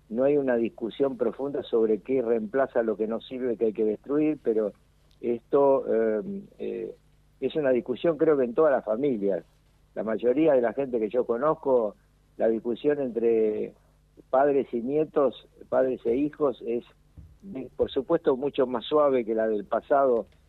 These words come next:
entre kirchneristas y antikirchneristas, pero es una discusión también que tiene que ver con, eh,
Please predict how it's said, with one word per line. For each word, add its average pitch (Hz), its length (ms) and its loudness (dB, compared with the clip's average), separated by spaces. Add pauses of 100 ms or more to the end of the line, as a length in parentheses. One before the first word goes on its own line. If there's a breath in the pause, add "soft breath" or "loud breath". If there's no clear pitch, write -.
(180)
entre 107 300 -6
kirchneristas 120 680 -4
y 120 40 2
antikirchneristas, 120 840 -2
pero 113 440 0 (400)
es 123 160 -6
una 147 140 2
discusión 135 500 -2
también 135 360 -2
que 135 100 0
tiene 131 280 -4
que 120 140 4
ver 131 240 4
con, 139 400 0 (500)
eh, 110 560 -2